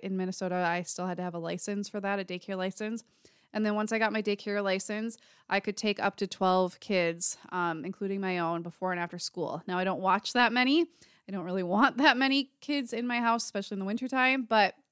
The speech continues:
I could potentially do that, and you could, especially if you have more space or you're in a warmer climate, could be outside a lot more, um, 'cause it works out really well if they can play outside after school. But how I do it, I watch the kids from six forty-five to seven forty-five. I serve them breakfast right when they come.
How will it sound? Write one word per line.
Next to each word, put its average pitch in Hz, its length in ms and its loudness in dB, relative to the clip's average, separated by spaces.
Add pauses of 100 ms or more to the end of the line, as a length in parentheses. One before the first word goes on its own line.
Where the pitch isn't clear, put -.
(580)
I 208 140 2
could 208 460 6
potentially 202 440 -2
do 185 120 -4
that, 185 180 0
and 190 160 -2
you 240 80 0
could, 190 240 -4
especially 190 360 -8
if 185 40 -8
you 190 60 -4
have 185 100 -4
more 180 160 -6
space 185 400 -8
or 190 40 -12
you're 175 80 -10
in 170 60 -8
a 170 60 -8
warmer 175 240 -8
climate, 180 400 -6 (380)
could 190 100 -6
be 190 120 4
outside 185 480 2
a 185 40 2
lot 202 240 4
more, 214 380 0
um, 185 340 0
'cause 190 180 -10
it 185 120 -4
works 180 200 -8
out 175 140 -4
really 180 220 -6
well 175 180 -6
if - 160 -12
they 180 80 -10
can 180 160 -8
play 180 160 -6
outside 220 460 -4
after 269 180 -6
school. 285 400 -2 (640)
But 233 260 6 (440)
how 233 220 2
I 233 240 6
do 262 180 0
it, 262 320 4
I 202 240 2
watch 208 340 -2
the 226 80 -10
kids 208 300 -6
from 202 160 -6
six 196 260 -8
forty-five 202 500 -2
to 190 60 -8
seven 240 320 0
forty-five. 226 640 0
I 180 140 -4
serve 185 260 -8
them 180 140 -6
breakfast 208 480 -2
right 202 120 2
when 190 140 -2
they 185 140 -4
come. 226 420 -2